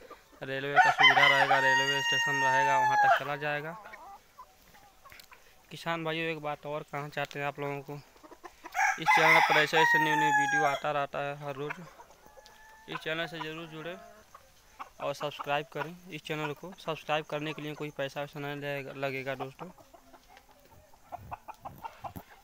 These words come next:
फ्री, फ्री में जानकारी आप लोगों को मिलता रहेगा इस चैनल के माध्यम से। इस चैनल को ज़रूर सब्सक्राइब कर सकते हैं बिल्कुल फ्री में। सब्सक्राइब करके घंटी के बटन को दबा दें ताकि सबसे पहले वीडियो आप लोगों के पास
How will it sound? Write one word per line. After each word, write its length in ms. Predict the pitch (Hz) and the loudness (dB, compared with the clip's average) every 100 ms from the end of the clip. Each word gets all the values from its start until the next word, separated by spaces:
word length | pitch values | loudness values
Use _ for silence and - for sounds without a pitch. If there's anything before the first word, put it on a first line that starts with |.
| - - - | -20 -18 -14
फ्री, 240 | - 147 156 | -8 -6 -6
फ्री 240 | - 147 | -6 4
में 80 | - | 6
जानकारी 500 | - 147 - - 1047 | 6 6 6 8 8
आप 200 | - - | 8 6
लोगों 160 | 151 147 | 4 4
को 100 | - | 2
मिलता 320 | - - 147 | 4 6 6
रहेगा 280 | 143 139 831 | 6 6 4
इस 120 | 831 | 4
चैनल 280 | 807 698 - | 4 2 -2
के 120 | 135 | -10
माध्यम 380 | 135 131 135 131 | -12 -10 -12 -12
से। 140 | 151 190 - - - - - - 156 | -16 -18 -20 -20 -20 -20 -20 -16 -12
इस 60 | 151 - | -12 -10
चैनल 240 | - 143 151 | -6 -4 -4
को 100 | 147 | -4
ज़रूर 180 | 143 147 | -4 -6
सब्सक्राइब 460 | 147 139 - 139 - | -8 -6 -4 -4 -4
कर 80 | 143 | -8
सकते 320 | - 139 - | -8 -10 -10
हैं 180 | 147 160 | -10 -8
बिल्कुल 280 | 139 135 151 | -10 -10 -14
फ्री 280 | - 147 143 | -10 -10 -8
में। 140 | 170 196 - - - - - - - - | -10 -14 -20 -20 -20 -20 -20 -14 -12 -8
सब्सक्राइब 380 | 151 - 143 147 | -8 -4 -2 -2
करके 260 | 151 143 147 | -4 -8 -6
घंटी 320 | 139 139 151 | -6 -6 -10
के 100 | 143 | -8
बटन 240 | 139 151 | -8 -8
को 100 | 147 | -8
दबा 240 | 139 139 143 | -4 0 0
दें 140 | 156 | -2
ताकि 300 | 151 139 139 | -2 -2 -2
सबसे 320 | 151 147 - 160 | -6 -8 -6 -4
पहले 300 | 147 139 139 | -4 -4 -6
वीडियो 340 | 131 - 139 | -4 -2 2
आप 200 | 143 - | 2 4
लोगों 160 | 988 988 | 2 2
के 120 | 988 | 2
पास 200 | 139 | 2